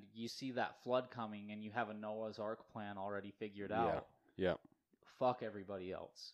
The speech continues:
Speaker 1: You know,
Speaker 2: Yeah.
Speaker 1: like, you don't have to worry ab-, like, you're not going down with the ship.
Speaker 2: Mm-hmm.
Speaker 1: You know, y-,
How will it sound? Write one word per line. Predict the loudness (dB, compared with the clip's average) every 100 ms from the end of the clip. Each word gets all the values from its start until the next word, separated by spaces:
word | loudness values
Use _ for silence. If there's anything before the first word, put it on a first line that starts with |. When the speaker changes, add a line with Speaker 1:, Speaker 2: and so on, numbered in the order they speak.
| _ -10
Speaker 1:
You | -2
know, | 2
Speaker 2:
Yeah. | 2 2
Speaker 1:
like, | 0 2
you | 2
don't | 2 2
have | 0 0
to |
worry | -2 0 2 0
ab-, | -2 -10 -18 _ _ _ _
like, | -2 -2 -4
you're | -2 0
not | 4 2 2
going | 0 0
down | 2 2 2
with | -2
the | -4
ship. | -2 -2 -2 -4 -14 -14 -6
Speaker 2:
Mm-hmm. | -4 -4 -6
Speaker 1:
You |
know, | -4 -4
y-, | -4 -6